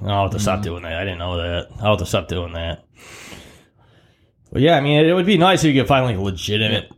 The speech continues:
Speaker 1: promoter, but I, I don't know if they exist really right now.
Speaker 2: Well, you can report 'em, but don't text 'em back. And the only reason I say report 'em, not some, be some fucking hall monitor, but it gets them looked into, and they'll
Speaker 1: Well, yeah,
Speaker 2: stop.
Speaker 1: but what, what they're doing is they're screwing people over.
Speaker 2: Exactly.
Speaker 1: They're
Speaker 2: Yeah,
Speaker 1: trying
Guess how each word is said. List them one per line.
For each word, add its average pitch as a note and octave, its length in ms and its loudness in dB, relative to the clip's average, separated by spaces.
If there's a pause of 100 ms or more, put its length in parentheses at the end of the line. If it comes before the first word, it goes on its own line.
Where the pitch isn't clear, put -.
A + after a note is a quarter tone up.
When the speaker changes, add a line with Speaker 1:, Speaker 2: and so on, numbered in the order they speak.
(140)
Speaker 1:
promoter, G2+ 760 -4
but F2+ 220 -8
I, G2 280 -10
I - 40 -2
don't E3 120 0
know D3 100 -6
if - 60 -16
they G2+ 80 -6
exist B2+ 500 -8
really - 200 -14
right - 160 -14
now. - 140 -12
Speaker 2:
Well, C#3+ 140 2
you G3 100 2
can G#3+ 140 2
report B2+ 400 0
'em, A2 60 -4
but G#2+ 80 -4
don't A2 140 -8
text A2+ 240 -8
'em A2 80 -8
back. A2+ 280 -2
And C3 80 0
the D#3 40 6
only D#3+ 140 4
reason C3+ 180 0
I A#2+ 40 2
say B2 180 0
report A#2 380 0
'em, A2 80 0
not A2 160 -2
some, G#2+ 180 -8
be A2 80 -4
some G#2+ 160 -8
fucking A#2+ 260 -2
hall A2 200 2
monitor, G2+ 440 -4
but G#2 240 -8 (200)
it - 100 -20 (220)
gets - 180 -4
them G#2 180 0
looked G2+ 200 -4
into, G2+ 360 -2
and G2 100 -4
they'll G2 120 -2
Speaker 1:
Well, D#3+ 100 4
yeah, F3 160 4
Speaker 2:
stop. G#2+ 40 -6
Speaker 1:
but B2 80 0
what, D#3 140 2
what D3+ 100 -4
they're B2+ 100 0
doing E3+ 260 2
is F2+ 100 -8
they're F2+ 140 -6
screwing A2+ 360 -2
people F#2+ 300 -4
over. B2+ 120 0
Speaker 2:
Exactly. G#2+ 520 -2
Speaker 1:
They're C#3+ 80 0
Speaker 2:
Yeah, C#3 80 4
Speaker 1:
trying A2+ 80 0